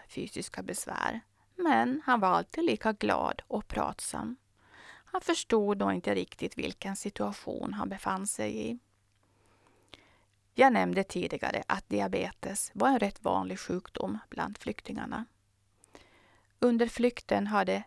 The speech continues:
diabetespatienterna, såväl som många andra patienter, förlorat sina mediciner, vilket påverkade deras hälsotillstånd väsentligt. Åter en gång möttes jag av en enorm tacksamhet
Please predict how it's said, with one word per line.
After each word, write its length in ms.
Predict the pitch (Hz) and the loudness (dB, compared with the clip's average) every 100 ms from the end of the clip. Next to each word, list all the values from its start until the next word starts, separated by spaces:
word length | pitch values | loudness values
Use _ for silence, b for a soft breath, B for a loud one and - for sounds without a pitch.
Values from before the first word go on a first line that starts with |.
| - | -4
diabetespatienterna, 1300 | 208 208 208 185 170 - 196 190 175 - 175 180 220 | -2 2 2 0 -4 -2 -4 -4 -6 -8 -8 -8 -8
såväl 460 | - 226 202 180 180 | -4 0 2 0 0
som 200 | - 196 | -2 -2
många 300 | 190 190 208 | 0 0 0
andra 540 | - 254 277 214 - - - | 4 4 4 2 0 -2 -6
patienter, 680 | - - - - - - - - | -10 -6 -4 -6 -6 -6 -6 4
förlorat 640 | 262 240 202 180 180 - | 4 6 4 4 2 -2
sina 220 | 202 190 | -6 -4
mediciner, 800 | 190 190 202 - - - - 214 B B B B B | -4 -4 -4 -4 -8 -10 -8 -10 B B B B B
vilket 540 | - 226 220 220 - - | 4 4 4 -2 -2 -2
påverkade 840 | 220 196 185 185 - - - 214 - | 4 6 6 2 -4 -8 -6 -6 -4
deras 340 | - - 185 | -2 -2 -4
hälsotillstånd 1080 | - 214 202 - 175 - - - - - 214 - | -2 -2 0 -2 -4 -4 -4 -4 -2 -4 -4 -8
väsentligt. 880 | 196 - - 190 214 - 226 - - _ _ _ _ _ B B B B B B | -6 -2 -2 -2 -8 -8 -8 -10 -20 _ _ _ _ _ B B B B B B
Åter 400 | - 277 294 - | 6 6 6 0
en 180 | 196 185 | 0 0
gång 320 | - - 202 - | -2 -2 -4 -4
möttes 640 | 233 226 - - 185 - | 0 0 -2 -8 -6 -4
jag 160 | 196 185 | -4 -2
av 160 | 185 | -2
en 120 | 185 - | -4 -2
enorm 560 | 220 226 233 240 190 | 0 4 4 2 0
tacksamhet 960 | 190 - 220 - - - - - 220 - | -4 -6 -4 -4 -4 -4 -6 -10 -10 -16